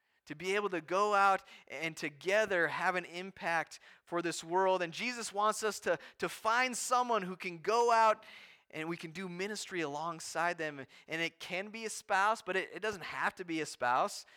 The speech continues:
It can just be a, a friend in the faith, someone that you call up and, and go out and do ministry together and, and have an impact in this world. And Jesus wants us to realize that we're not to be on our own, lone rangers, when it comes to the,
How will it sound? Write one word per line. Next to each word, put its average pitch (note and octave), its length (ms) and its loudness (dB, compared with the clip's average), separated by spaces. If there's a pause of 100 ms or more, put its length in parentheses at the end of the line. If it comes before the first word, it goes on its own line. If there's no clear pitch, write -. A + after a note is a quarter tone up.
(340)
It D#3+ 120 -10
can F#3 100 -12
just F#3 180 -12
be G#3 140 -2
a, C3+ 320 2
a C#3 60 -2
friend G3 440 -2
in F#3 80 -6
the D3+ 60 -6
faith, F3 480 -8
someone G3 440 -10
that D#3 160 -8 (340)
you G#3 400 -10 (280)
call G3+ 360 2
up F#3+ 260 4
and, - 80 -6 (100)
and D3 160 -10
go F#3+ 280 2
out E3 440 4 (520)
and C#3 160 -14
do E3 160 -8
ministry E3 500 -8
together C3 480 -4
and, A2+ 140 -10 (120)
and A2+ 160 -16
have E3 220 -2
an D#3 160 -6
impact D#3+ 540 -4
in C3+ 80 -12
this B2+ 180 -12
world. C#3 400 -2
And B2+ 140 -16 (340)
Jesus F#3+ 420 -8
wants F3+ 320 -6
us F#3+ 120 -10
to D#3+ 120 -8
realize F#3 640 0
that D#3 180 0 (600)
we're E3 120 -6
not A#3+ 240 -2
to G3+ 80 -10
be G#3 260 -6
on G3 260 2
our F3+ 160 4
own, F3+ 380 0
lone F#3+ 300 0
rangers, F3+ 500 -4
when D3+ 80 -8
it C#3 100 -12
comes F#3 360 -10
to E3 100 -12
the, C#3 140 -14